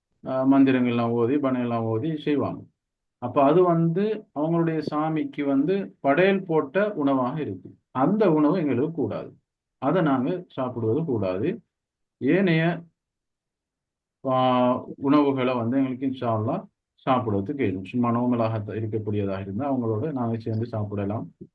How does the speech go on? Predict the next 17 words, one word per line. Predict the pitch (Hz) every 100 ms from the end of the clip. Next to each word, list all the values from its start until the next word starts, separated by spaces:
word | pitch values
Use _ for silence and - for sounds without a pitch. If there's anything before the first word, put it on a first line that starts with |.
| -
சுத்தம் | - 139 143 139
என்பது | 127 127 170
உறுதியாக | 151 135 110 107 147
இருந்தால் | 135 95 - -
அது | 117
எங்களுடைய | 120 123 131 123
விஷயம், | 143 - 139
நாங்க | 151 135 123 - -
அதை | 131 135
கவனிச்சு | 165 127 120 113 110
கொண்டா | 104 120
சரி. | 135 90 - _ _ _ _ _ _ _
அதே | 131 160
போல | 165 160
நாங்க | 156 156 151
பொதுவாக | 139 - 147 156 156 147 147 135
இங்க | 139 151 160 135 101